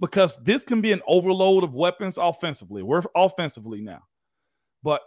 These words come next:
anybody who's capable of looking at his call sheet and formulating a plan, D K, has to be salivating. I'm speaking about Matt Canada. Has to be salivating at what your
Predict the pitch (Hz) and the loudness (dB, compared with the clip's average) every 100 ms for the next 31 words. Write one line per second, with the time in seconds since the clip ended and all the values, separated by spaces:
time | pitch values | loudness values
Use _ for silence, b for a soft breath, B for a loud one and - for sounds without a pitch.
0 | 180 233 262 208 226 208 185 165 143 - | -4 -2 0 2 2 2 2 -2 -4 -4
1 | 175 160 151 143 139 - 120 123 175 190 | -4 -4 -4 -4 -4 -6 -6 -4 -4 -2
2 | 190 180 - 170 165 147 - 120 110 - | -2 -2 -2 0 0 0 -6 -10 -12 -14
3 | 110 - 151 190 185 180 175 170 151 180 | -16 -8 -2 0 0 0 -2 -6 -6 -4
4 | 180 175 185 196 190 190 185 _ _ _ | -4 -6 -6 2 2 0 -8 _ _ _
5 | _ - 165 156 - 151 139 - 160 131 | _ -4 -2 -2 -6 -10 -6 0 0 0
6 | 117 117 110 131 135 - 214 208 196 175 | -2 -8 -8 -8 -8 -4 -2 0 2 0
7 | 139 143 - 135 104 76 _ _ _ _ | -2 -6 -8 -14 -14 -16 _ _ _ _
8 | _ _ _ _ _ _ _ _ - - | _ _ _ _ _ _ _ _ -4 4
9 | 202 190 180 - - 170 160 156 - 175 | 4 4 0 -6 -8 -6 -6 -6 0 4
10 | 160 139 123 123 95 73 _ _ _ _ | 4 4 -4 -6 -8 -16 _ _ _ _
11 | - 147 117 98 151 190 - - - _ | -6 -4 -6 -4 0 2 0 -12 -18 _
12 | 123 139 | -6 -6